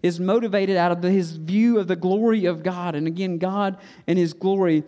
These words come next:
is the most important thing for him. It's more important than the riches. It's more important than, than the excuses he might have for sinning. And so I want you to get this real clear. In the, if you miss this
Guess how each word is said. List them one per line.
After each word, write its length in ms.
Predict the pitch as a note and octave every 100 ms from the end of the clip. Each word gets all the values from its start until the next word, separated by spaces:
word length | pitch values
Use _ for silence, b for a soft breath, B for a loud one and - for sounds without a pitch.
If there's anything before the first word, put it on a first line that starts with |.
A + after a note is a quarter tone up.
| - -
is 160 | D#3+
the 100 | E3+
most 380 | E3+ F3+ G#3+ G#3+
important 500 | F#3 F3+ G3 D#3+ D#3
thing 240 | F3 F3
for 140 | D#3 D#3
him. 220 | E3+ D#3
It's 140 | C#3+
more 180 | F3 G#3
important 360 | G#3+ G3 F#3+ E3+
than 80 | D3+
the 80 |
riches. 420 | D3+ G#3+ G#3+ A3+ A3 B G#3+
It's 140 | D#3+
more 180 | F3+ G3+
important 420 | F#3 G3+ G3 F3
than, 220 | F3 E3 E3
than 140 | E3
the 80 | D3
excuses 540 | D3 - G#3+ G#3 G3
he 160 | G3 G3
might 220 | F#3 E3
have 280 | F3+ E3+ F3
for 100 | D#3
sinning. 440 | - D#3+ D3 B2 B B B B B _
And 80 | C#3
so 120 | E3
I 20 | E3+
want 180 | G3
you 40 | F3+
to 60 |
get 240 | E3 E3 -
this 220 | C#3+ -
real 160 | D3 D3+
clear. 340 | D3 C3 B2 - _ _ _ _ _ _ _ _ _ _ -
In 140 | D3
the, 360 | C#3+ D3 D3+ -
if 140 | C#3+
you 80 | D#3+
miss 480 | E3 G#3+ A#3+ A#3 -
this 580 | A#3 D3+ E3+ F3+ D#3